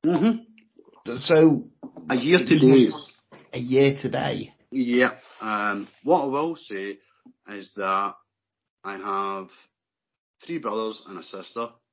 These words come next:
Speaker 1: who have all rallied round me. Uh, my wife has been absolutely incredible, given what she's had to, uh, uh, uh,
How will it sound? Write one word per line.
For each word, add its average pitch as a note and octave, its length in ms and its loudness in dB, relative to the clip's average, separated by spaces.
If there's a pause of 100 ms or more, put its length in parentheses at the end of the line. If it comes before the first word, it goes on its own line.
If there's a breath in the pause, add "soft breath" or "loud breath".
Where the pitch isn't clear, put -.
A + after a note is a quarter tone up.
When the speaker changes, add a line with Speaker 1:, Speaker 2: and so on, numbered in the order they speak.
(320)
Speaker 1:
who G2 80 -12
have F#2+ 100 -12
all G2+ 480 -4 (100)
rallied F2+ 420 -6
round D2+ 240 -12
me. G#2+ 200 -10 (800)
Uh, F2 380 -8 (160)
my F#2+ 180 -6
wife A2+ 300 -4 (440)
has E2 120 -12
been F2 220 -14 (140)
absolutely G2+ 440 -4
incredible, F#2+ 680 -8 (240)
given F#2+ 360 -4
what F2 120 -8
she's G2+ 420 -6
had G#2 200 -8
to, G#2 220 -6 (320)
uh, G#2 80 -8 (320)
uh, G#2 80 -10 (200)
uh, - 60 -10